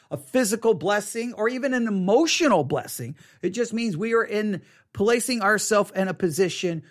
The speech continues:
to receive the spiritual blessings attached with obedience. All right? Obedience always brings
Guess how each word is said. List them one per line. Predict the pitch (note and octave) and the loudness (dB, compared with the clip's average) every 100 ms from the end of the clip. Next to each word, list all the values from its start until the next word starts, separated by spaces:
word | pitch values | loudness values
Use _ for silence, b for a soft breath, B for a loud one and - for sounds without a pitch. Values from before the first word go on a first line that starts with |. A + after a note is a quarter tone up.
| b - | b -4
to | F#3 | -2
receive | D#3+ E3+ - F3+ D#3+ | -2 -4 0 0 0
the | D3+ | -4
spiritual | - F3+ F3 E3+ E3+ | -2 2 2 2 -2
blessings | D3 D3+ - D3+ C3 | 0 0 0 -4 -6
attached | F#2+ - D3 C3 - - | -10 -6 -4 -4 -8 -4
with | C#3 C3+ B2 - _ E3 | 0 0 -2 -10 _ -2
obedience. | C#3 B2+ D#3 C#3+ A2 - _ - - _ _ _ _ _ _ _ | -2 -2 -4 -4 -8 -16 _ -20 -20 _ _ _ _ _ _ _
All | D3 | -6
right? | E3 F#3+ B B D3 | -2 -2 B B -2
Obedience | D3 F3 B3 B3+ B3+ A3+ - - | 0 0 0 0 0 -2 -8 2
always | A3 B3 C#4 C#4 A3+ | 4 6 4 0 -4
brings | D#3 F3+ A3+ A3+ A3+ A3 F#3 C3+ | -4 0 2 2 0 -2 -2 -6